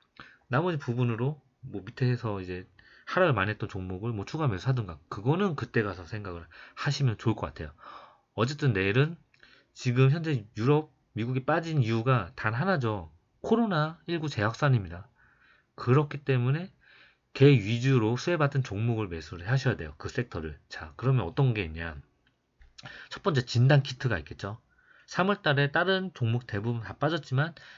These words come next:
진단 키트주 관련된 종목들은 상승을 했어요. 시젠, 램지노믹스, 피씨엘, 바디텍메드, 오상자이엘, 지노믹트리, 이디지씨, 수덴텍 이런 종목들 보시고요.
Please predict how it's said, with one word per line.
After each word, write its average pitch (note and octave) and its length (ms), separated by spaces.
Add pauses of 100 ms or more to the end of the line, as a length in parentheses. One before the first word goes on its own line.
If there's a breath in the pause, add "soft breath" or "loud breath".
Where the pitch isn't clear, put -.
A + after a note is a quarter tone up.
(200 loud breath)
진단 D3 400
키트주 C3+ 440
관련된 G2 380
종목들은 E2+ 360
상승을 A2+ 380
했어요. E2+ 340 (380 soft breath)
시젠, G#2+ 500 (920 soft breath)
램지노믹스, A#2+ 800 (180)
피씨엘, F2 640 (1500)
바디텍메드, B2 840 (220)
오상자이엘, G2+ 800 (280)
지노믹트리, A#2+ 720 (880)
이디지씨, A2 640
수덴텍 C3 580 (140)
이런 C3 240
종목들 G2+ 580
보시고요. G#2 680